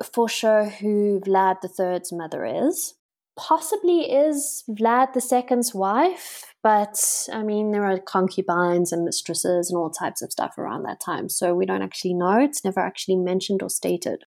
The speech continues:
Wallachia was actually a pretty s-, important strategic piece of land at the time. I mean, this is, like, during the Crusades and shit. So it sat between, the, the piece of land sat between Christian Europe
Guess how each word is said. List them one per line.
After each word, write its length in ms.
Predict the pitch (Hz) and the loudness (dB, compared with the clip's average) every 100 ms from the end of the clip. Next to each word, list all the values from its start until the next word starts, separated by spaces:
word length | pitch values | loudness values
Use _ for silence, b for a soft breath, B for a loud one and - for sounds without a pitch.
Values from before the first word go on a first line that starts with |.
| 208 | 2
Wallachia 500 | 226 233 254 302 285 | 6 6 4 4 4
was 160 | 233 | 4
actually 260 | 214 - 208 | 2 2 -2
a 40 | |
pretty 720 | 196 - - 233 226 226 214 - | -2 -4 2 4 6 4 4 0
s-, 240 | - - _ - - | -4 -6 _ -12 -2
important 480 | 196 196 208 196 196 | -2 2 0 0 -2
strategic 560 | - 196 - 185 180 180 | -2 -6 -2 0 -2 -2
piece 240 | 185 - | -2 -2
of 100 | 165 | -2
land 440 | 170 160 170 277 - _ _ 180 | -2 0 2 2 0 _ _ -8
at 100 | 170 | -8
the 60 | |
time. 420 | - 165 180 262 - | -4 2 2 2 0
I 60 | 202 | 0
mean, 180 | 196 190 | 4 4
this 200 | 190 - | 4 2
is, 180 | 196 185 | 2 2
like, 180 | 180 - _ _ - | 0 -2 _ _ -8
during 280 | 196 190 180 | 0 2 2
the 80 | 175 | -2
Crusades 520 | - 170 170 170 170 | -4 -4 -2 -2 -4
and 100 | 170 | -6
shit. 280 | - 175 - - - _ - | -6 -8 -8 -14 -20 _ -6
So 240 | - 190 | 2 4
it 200 | 185 180 | 4 2
sat 220 | - 208 | 2 2
between, 460 | 233 226 - 202 196 - _ _ | 2 -2 0 2 2 2 _ _
the, 220 | 214 202 | 0 2
the 140 | 196 214 | 2 2
piece 240 | 254 247 | 2 2
of 80 | 226 | 4
land 280 | 196 185 185 | 4 4 2
sat 140 | 185 | 0
between 360 | 180 - 185 180 | -2 0 0 0
Christian 420 | 190 185 196 180 | -2 0 0 0
Europe 440 | 170 165 202 247 | 2 2 2 0